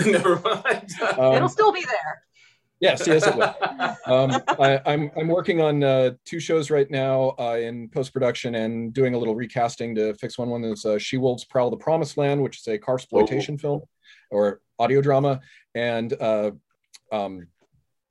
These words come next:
Speaker 2: the other one is going to be a transcontinental terror for, uh, twenty twenty-one. Since that's coming up, I better work on that. The last bit of advice I would say would mirror Keith's with, um,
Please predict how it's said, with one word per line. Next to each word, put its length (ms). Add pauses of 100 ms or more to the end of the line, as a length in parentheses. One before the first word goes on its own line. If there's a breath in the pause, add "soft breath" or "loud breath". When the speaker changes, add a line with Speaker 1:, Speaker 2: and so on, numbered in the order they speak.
(200)
Speaker 2:
the 220
other 260
one 220
is 160
going 200
to 60
be 140
a 80
transcontinental 760
terror 360
for, 360
uh, 180
twenty 360
twenty-one. 580
Since 280
that's 240
coming 260
up, 160
I 60
better 200
work 220
on 140
that. 240 (500 soft breath)
The 60
last 440
bit 120
of 80
advice 340
I 60
would 100
say 140
would 180 (220)
mirror 640 (160)
Keith's 420
with, 380 (400)
um, 420